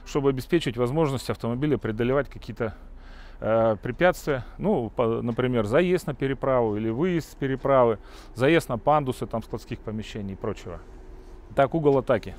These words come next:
тридцать градусов, до тридцати градусов.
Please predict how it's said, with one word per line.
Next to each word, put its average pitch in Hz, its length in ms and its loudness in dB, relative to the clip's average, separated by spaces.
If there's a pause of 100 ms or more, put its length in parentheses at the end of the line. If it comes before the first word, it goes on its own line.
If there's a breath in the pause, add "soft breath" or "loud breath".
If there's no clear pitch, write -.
(140)
тридцать 131 320 -6
градусов, 101 460 -4 (880 loud breath)
до 131 100 0
тридцати 123 380 -4
градусов. 113 440 -2